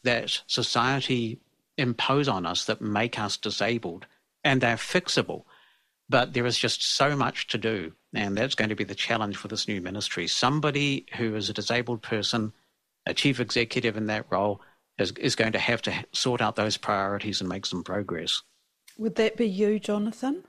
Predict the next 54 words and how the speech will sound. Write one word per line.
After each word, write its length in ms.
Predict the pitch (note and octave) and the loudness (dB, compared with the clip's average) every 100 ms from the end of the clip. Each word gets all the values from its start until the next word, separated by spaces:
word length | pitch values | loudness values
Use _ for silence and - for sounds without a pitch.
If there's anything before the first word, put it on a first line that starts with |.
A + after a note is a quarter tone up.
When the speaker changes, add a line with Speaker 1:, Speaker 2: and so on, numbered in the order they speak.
| _ _ _ _ - | _ _ _ _ 0
Speaker 1:
Gosh, 480 | A2+ B2+ - - - | 2 2 2 0 -2
n-, 160 | C3 C#3 - | -2 -4 2
I 140 | B2+ | 2
don't 240 | G#2 E2+ A2 | 2 0 2
know. 340 | C#3 B2+ D2+ - _ - | 4 4 0 -10 _ -6
Um, 240 | F#2 E2 F2+ - - - | -4 -4 -6 -12 -10 2
I 100 | D3+ | 4
don't 180 | C#3 C3 | 4 4
know. 120 | G#2+ | 4
I'm 180 | D#3+ D#3+ | 6 4
sure 280 | - G#3+ G#3 | 6 6 8
there 160 | F#3+ | 8
are 80 | C#3+ | 6
a 60 | B2+ | 6
lot 220 | C3 C#3+ | 6 4
of 180 | C#3 - | 2 2
people 480 | C3+ B2 A2 G2 | 2 4 4 4
in 180 | - A2+ | 4 4
the 80 | A2+ | 6
public 360 | - A#2 - - | 6 4 2 0
service, 560 | A#2 A2+ A2+ - - - _ _ _ - | 2 2 0 0 0 -4 _ _ _ -6
uh, 300 | F2 F2+ F#2 - _ _ - | -4 -2 -6 -10 _ _ -2
who 160 | - A#2+ | 2 4
may 160 | A2 A#2+ | 4 4
be 100 | C3+ | 4
in 160 | C#3 | 4
the, 160 | C#3+ E3+ | 2 4
in 80 | D3 | 2
the 60 | |
private 360 | - C#3+ C3+ D3+ | 4 2 2 2
sector 320 | - E3+ C#3+ | 0 2 0
potentially, 580 | B2 - A2+ A2 - E2 | -2 -2 -2 -2 -4 -6
who 160 | - | 0
are 60 | G#2 | 0
disabled, 560 | G2 F#2+ G#2 G#2+ G#2 - | 0 0 2 2 -2 -2
who 160 | A2 | -4
could 160 | - G#2 | -4 -2
have 180 | A2+ G2+ | -2 -2
a 60 | |
good 200 | - - | -6 -8
crack 480 | - G2 E2+ - - - | -2 -2 -2 -6 -12 -2
at 220 | G2 - | -2 0
that. 360 | - D2 E2 - - _ _ _ | -2 -2 -2 -6 -8 _ _ _
But 100 | C3+ | 2
I 100 | A#2+ | 2
do 260 | A#2 - A#2 | 2 0 0
think 220 | - A#2+ | 0 -2
it's 180 | A2+ - | -2 -2
really 160 | A2+ G2+ | -2 -2
important 460 | G2 - A2+ G2+ | -4 -2 -2 -2
that 140 | G2+ - | -2 -2
whoever 400 | A#2+ C3 A#2 F#2+ | 2 2 2 2
it 80 | |
is, 360 | A#2+ E2 G2 | 2 2 0